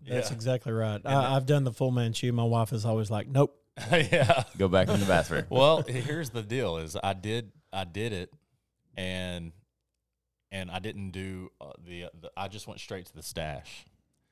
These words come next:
Speaker 2: And, and I was like, "Man, that looks really weird," you know, and,
Speaker 3: <laughs>
Speaker 2: and it's hard to get used to it.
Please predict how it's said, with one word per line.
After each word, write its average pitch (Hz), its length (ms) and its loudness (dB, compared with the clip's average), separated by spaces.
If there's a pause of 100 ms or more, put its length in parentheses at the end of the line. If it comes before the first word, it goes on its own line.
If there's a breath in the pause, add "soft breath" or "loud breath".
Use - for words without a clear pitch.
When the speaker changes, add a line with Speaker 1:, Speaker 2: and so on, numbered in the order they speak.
(320)
Speaker 2:
And, 87 520 -4 (220)
and 90 140 -8
I 87 80 -4
was 80 160 -8
like, 78 260 -8 (460)
"Man, 80 280 -14
that 76 200 -16
looks - 280 -16
really 73 200 -16
weird," 73 440 -14 (160)
you 87 80 -6
know, 85 240 2
and, 139 320 2 (120)
Speaker 3:
<laughs> 135 240 2
Speaker 2:
and 90 140 -4
it's 87 120 -8
hard 98 240 0
to 92 60 -8
get 87 140 -8
used 90 360 -6
to 98 60 -4
it. 87 300 -6